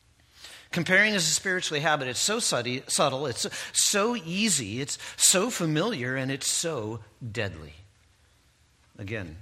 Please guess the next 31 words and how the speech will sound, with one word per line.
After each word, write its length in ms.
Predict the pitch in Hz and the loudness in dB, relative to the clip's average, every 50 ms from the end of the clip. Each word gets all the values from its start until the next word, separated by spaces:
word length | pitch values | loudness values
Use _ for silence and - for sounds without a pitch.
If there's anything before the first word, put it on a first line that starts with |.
| - | -12
Solomon 420 | - - 120 107 107 101 98 92 92 | -8 -6 -4 -4 -4 -6 -6 -6 -6
says, 460 | - - 101 95 98 98 - - - | -6 -6 -6 -6 -6 -6 -8 -8 -8
Ecclesiastes 580 | - 117 110 110 101 113 110 107 107 - 120 113 | -8 -8 -6 -4 -2 0 0 -2 -2 -6 -8 -10
four 260 | - - 117 117 117 | -8 -8 -6 -8 -6
four, 320 | - - 92 90 85 82 - - - - - - - - | -8 -8 -8 -10 -10 -10 -12 -18 -20 -18 -18 -16 -14 0
"I 180 | - - 156 156 | 6 8 10 10
have 160 | 143 127 120 | 10 8 4
seen 420 | - - - 190 196 208 214 214 | 2 2 0 0 0 0 0 2
that 200 | 180 180 160 156 - - - | 4 4 4 2 2 -4 -2
every 340 | 165 180 175 170 185 208 196 | 0 0 0 -2 -4 -4 -2
labor 480 | 165 170 170 170 175 165 180 180 175 | 0 0 0 0 0 0 0 2 2
and 160 | 160 135 127 123 | 2 2 2 0
every 260 | 131 143 151 160 151 | -2 -2 -4 -4 -2
skill 360 | - - - 170 151 147 147 | -2 -4 -2 -2 -2 -2 -2
which 200 | 139 135 - - | -2 -4 -4 -4
is 180 | 131 127 120 104 | -4 -4 -4 -4
done," 320 | 120 107 101 90 82 73 - - - - _ _ | -2 -2 -2 -4 -6 -12 -16 -20 -20 -20 _ _
universality, 840 | 98 98 107 107 104 107 117 110 - 101 92 85 82 80 - 85 80 80 - - - - _ - - _ _ _ _ _ _ _ _ _ _ _ _ _ _ _ _ _ _ _ _ _ - | -8 -6 -6 -4 -4 -4 -4 -4 -4 -4 -4 -6 -8 -10 -14 -16 -18 -20 -20 -20 -20 -20 _ -20 -20 _ _ _ _ _ _ _ _ _ _ _ _ _ _ _ _ _ _ _ _ _ 0
"is 180 | 175 165 147 | 2 4 4
a 60 | 156 160 | 4 6
result 560 | 160 156 147 - 170 180 180 185 196 202 185 | 4 4 4 4 4 4 4 4 2 2 2
of 160 | 160 139 135 | 0 0 0
rivalry, 580 | 147 147 147 147 151 156 139 131 113 107 104 104 | -2 -2 0 0 0 -2 -2 -2 -4 -2 -2 -2
of 120 | 113 120 | -2 -2
comparing 720 | - 180 170 - - 214 208 202 202 190 147 123 123 127 | 0 0 0 -2 -2 -2 0 0 0 0 0 0 -2 -2
between 320 | 127 135 - - 165 156 147 | -2 -4 -2 -2 0 0 0
a 60 | 143 | 0
man 380 | 139 143 151 160 160 160 160 156 | 0 -2 -2 -2 -2 0 0 2
and 140 | 147 147 | 2 2
his 180 | 143 135 120 127 | 0 0 -2 -2
neighbor. 400 | 139 135 135 135 113 113 95 90 | -2 -2 -2 -2 -4 -4 -8 -8